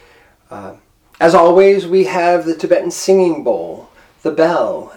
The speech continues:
and you'll hear this a few times, uh, throughout the podcast. Uh, Ollie will begin by sharing the quote of Suzuki, and then I will have a short reading.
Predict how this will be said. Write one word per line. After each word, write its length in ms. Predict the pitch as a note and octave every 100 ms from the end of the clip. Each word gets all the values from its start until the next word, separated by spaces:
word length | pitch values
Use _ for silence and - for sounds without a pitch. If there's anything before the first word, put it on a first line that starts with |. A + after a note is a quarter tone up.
| -
and 680 | C#3+ C#3 C3+ C3 C3 B2+ B2+
you'll 180 | B2+
hear 220 | A#2+ C#3 B2+
this 280 | C3+ -
a 20 | -
few 240 | D#3 D3
times, 600 | D3 D3 D#3+ E3 - - _ _ _ _
uh, 300 | A#2+ A2+ A2 - -
throughout 280 | - D#3 D3
the 60 |
podcast. 680 | - D#3 D3+ F3+ G#3+ A3+ - - - - -
Uh, 300 | A#2 A#2 - _ - _ _ -
Ollie 260 | F3+ F#3
will 140 | D#3+ D#3
begin 500 | D3+ D#3+ E3+ F#3+ E3
by 420 | C3 A#2+ B2+ - -
sharing 540 | - - E3 F#3 F#3+ D3
the 240 | C3 - _ _
quote 280 | - D#3+ D3+
of 80 | D3
Suzuki, 680 | - D3 C#3+ D3 F3 F#3+ - _ _ _ _ -
and 140 | C3 C3
then 400 | B2 B2 B2 -
I 220 | C3 C3
will 300 | B2+ C3 -
have 760 | - C3+ B2 A#2+ A#2+ A#2+ A#2+ A#2+ B2+
a 160 | C3+
short 360 | - - D3 -
reading. 420 | C#3+ D3 A3 -